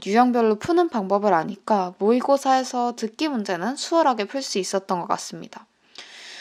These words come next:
며칠 동안 하루에 몇 챕터씩 집중적으로 듣기 연습을 한 것이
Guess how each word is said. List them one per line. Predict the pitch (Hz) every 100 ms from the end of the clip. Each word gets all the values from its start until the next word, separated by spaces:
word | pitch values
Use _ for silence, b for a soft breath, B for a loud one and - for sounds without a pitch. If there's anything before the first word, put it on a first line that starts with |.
| B -
며칠 | 247 247 330
동안 | 302 277 277
하루에 | 330 339 302
몇 | 185 180
챕터씩 | 277 269 208 - 254 262
집중적으로 | 208 190 214 208 190 185
듣기 | - - 214
연습을 | 202 208 190 214
한 | 269
것이 | 220 240 269